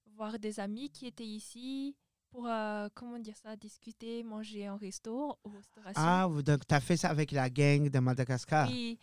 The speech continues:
Speaker 2: Ok.
Speaker 1: Et, euh, 'fin, je peux aussi comprendre parce que quand tu arrives, euh, au Canada sans des gens que tu connais de ta communauté, c'est vraiment dur de rester seul. Et, euh,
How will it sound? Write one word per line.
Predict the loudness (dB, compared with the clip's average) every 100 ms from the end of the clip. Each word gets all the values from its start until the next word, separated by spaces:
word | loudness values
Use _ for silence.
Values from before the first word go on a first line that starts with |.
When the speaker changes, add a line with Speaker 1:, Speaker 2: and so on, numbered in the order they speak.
| -4
Speaker 2:
Ok. | -4 2
Speaker 1:
Et, | 4 6
euh, | 6 6 4 0 -8 -20 _ _ _ _ -4
'fin, | -2 -2
je | -4 -4 -4
peux | -2 -2
aussi | -2 -4
comprendre | -4 -4 -4 -4
parce | -2 -4
que | -4 -6 -6 -10 _ _ _ _ _ _ _ _ -6
quand | -4 -2
tu | 0
arrives, | 0 0 -4 -2
euh, | -2 0 -2
au |
Canada | -4 -4 -4 -2 -2 0 -2 -4
sans | -6 -8 -6 -6
des | -4 -4
gens | -6
que | -8
tu | -12 -10
connais | -8 -8 -8
de | -10
ta | -10
communauté, | -10 -8 -8 -12 -14 -8 -6 -6
c'est | -6
vraiment | -8 -6 -6 -8
dur | -10 -12 -10
de | -8 -8
rester | -10 -10 -16
seul. | -10 -6 -4 -2
Et, | -4 -4 -8 _ _ _ _ _ _ _ -8
euh, | -4 -2 -2 -6